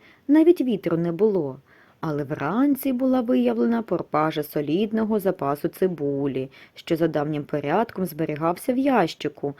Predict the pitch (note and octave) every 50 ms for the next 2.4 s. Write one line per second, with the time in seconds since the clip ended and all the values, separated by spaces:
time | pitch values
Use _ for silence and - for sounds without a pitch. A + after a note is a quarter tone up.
0 | - - _ - D#3+ - - D#3+ - - - D3+ E3+ A3 B3+ C4 C4 B3 - F3
1 | - - D#3+ C#3+ D3 D3 D#3 E3 F#3 F#3 F#3 F#3+ - - F3 - - - F3 F3+
2 | - - D#3 D3+ D3+ D3+ D3+ D3+